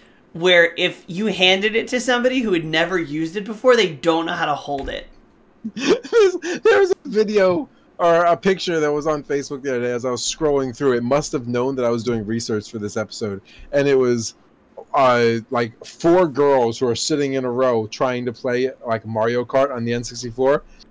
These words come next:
Speaker 2: and they're holding the controller, one hand here and the other two hands on the
Speaker 1: I saw
Speaker 2: stick.
Speaker 1: it! I saw it! It's
Speaker 2: I,
Speaker 1: gross.
Speaker 2: I was offended.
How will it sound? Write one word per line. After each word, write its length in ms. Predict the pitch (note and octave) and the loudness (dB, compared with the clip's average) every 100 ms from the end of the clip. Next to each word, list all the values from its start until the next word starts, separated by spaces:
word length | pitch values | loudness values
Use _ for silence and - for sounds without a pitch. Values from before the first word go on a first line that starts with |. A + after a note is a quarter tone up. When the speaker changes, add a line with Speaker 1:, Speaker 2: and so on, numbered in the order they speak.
| _ | _
Speaker 2:
and 120 | C#3 C3+ | 0 2
they're 100 | A#2+ | 2
holding 340 | E3 E3 F3 | 2 2 2
the 80 | E3+ | 0
controller, 600 | D#3 C3+ E3 D#3 C3+ A#2+ _ _ - | -2 0 4 6 6 2 _ _ -2
one 220 | C3+ E3+ | 2 2
hand 320 | E3+ F3 E3 - | 2 0 -2 -4
here 300 | E3 F#3 F#3 | -2 0 0
and 120 | C3+ | 0
the 100 | B2+ | 2
other 140 | D3 | 2
two 160 | D3+ E3 | 2 0
hands 260 | D#3 D3 - | 2 0 0
on 160 | C#3+ | -2
the 40 | C3 | 2
Speaker 1:
I 120 | E4 | 4
saw 400 | - - E4 E4 | 2 8 8 10
Speaker 2:
stick. 320 | C#4 F3 - - | 8 6 0 -16
Speaker 1:
it! 60 | B3+ G3+ | -2 2
I 140 | G#3+ | 2
saw 480 | - B3 A#3 G3+ D3+ | 2 4 6 6 4
it! 60 | - - | -2 -8
It's 240 | E3+ - - - | -8 -10 -20 -8
Speaker 2:
I, 180 | - D#3+ | 0 6
Speaker 1:
gross. 600 | F#3+ F3 D3 - - - _ - - | 8 8 6 -2 -8 -10 _ -20 -4
Speaker 2:
I 180 | E3+ D3+ | 0 0
was 160 | C#3 C#3 | 0 -2
offended. 840 | A2 - - F#3+ D#3 B2+ A#2 G#2 | -4 -8 -2 0 0 -4 -8 -10